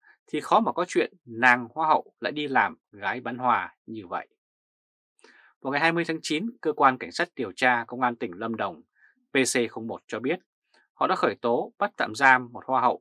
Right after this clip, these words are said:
quý bà ba mươi bảy tuổi, sống ở phường chín, thành phố Đà Lạt về tội lừa đảo chiếm đoạt tài sản. Bà hoa hậu này đang làm chủ một loạt cơ sở spa Mộc Hoa. Được biết, bà này là hoa hậu thiện nguyện trong cuộc thi Hoa hậu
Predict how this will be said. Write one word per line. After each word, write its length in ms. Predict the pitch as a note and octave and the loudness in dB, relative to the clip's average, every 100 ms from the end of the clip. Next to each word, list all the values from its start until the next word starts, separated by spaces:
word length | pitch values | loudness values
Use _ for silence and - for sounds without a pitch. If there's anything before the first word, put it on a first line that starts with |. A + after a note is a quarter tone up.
| _ | _
quý 180 | - B2 | -6 -2
bà 340 | D#3 A#2+ F#2+ - | 2 2 2 -2
ba 140 | A#2 B2+ | -2 -2
mươi 80 | |
bảy 180 | B2 G#2 - | -2 -6 -4
tuổi, 300 | G2+ D#2+ _ _ _ _ | -6 -6 _ _ _ _
sống 260 | - - A3+ | -6 -2 0
ở 60 | - | -2
phường 220 | - A2+ | -4 -6
chín, 300 | - A#2+ E3 A#3 | -4 -6 -6 -8
thành 200 | - A2+ | -8 -6
phố 140 | - E3+ | -6 -2
Đà 100 | C3 | 2
Lạt 200 | A2+ - | 0 0
về 120 | G2+ F#2+ | -8 -6
tội 200 | A2+ - _ _ _ | -6 -6 _ _ _
lừa 240 | B2+ C3 | -2 0
đảo 320 | B2 B2 E2+ - - | 4 2 2 -8 -10
chiếm 280 | B2+ D3 | -6 -2
đoạt 220 | G3 B2 - _ | 0 0 -2 _
tài 200 | - F#2+ | -8 -8
sản. 300 | - G#2+ F2+ - _ _ _ _ _ _ _ _ _ _ - - _ - | -6 -6 -6 -10 _ _ _ _ _ _ _ _ _ _ -20 -20 _ 0
Bà 180 | B2+ C3 | 6 8
hoa 160 | F3 | 8
hậu 120 | E3+ | 4
này 280 | A#2+ A#2+ G2 - | 2 0 0 -6
đang 180 | D#3 | -6
làm 140 | D#3 G2+ | -4 -4
chủ 240 | - B2 E2+ | -2 -2 -4
một 60 | F#2+ | -8
loạt 300 | A2 G2 - | -4 -4 -4
cơ 140 | C#3+ | -6
sở 180 | C3+ A#2 | -2 -2
spa 460 | F2+ - B2+ B2 A2+ - _ | -2 2 2 2 -2 -10 _
Mộc 140 | A#2 - - | -8 -8 0
Hoa. 420 | B2 A#2 G2+ - _ _ _ _ _ | 2 4 2 -10 _ _ _ _ _
Được 120 | - D3 | -8 0
biết, 240 | A3+ B3+ | 2 2
bà 140 | C3 | 2
này 240 | B2 A#2+ G#2 - | 2 0 -4 -10
là 80 | A#2 | -4
hoa 100 | D3 | 0
hậu 200 | - - - | 0 -2 -10
thiện 160 | - A2+ | -8 -4
nguyện 220 | A#2+ - _ | -4 -4 _
trong 160 | - D#3 | -6 -6
cuộc 120 | - | -6
thi 220 | - C#3 | -6 -6
Hoa 180 | B2+ C#3 | -4 0
hậu 220 | C3 - | 2 0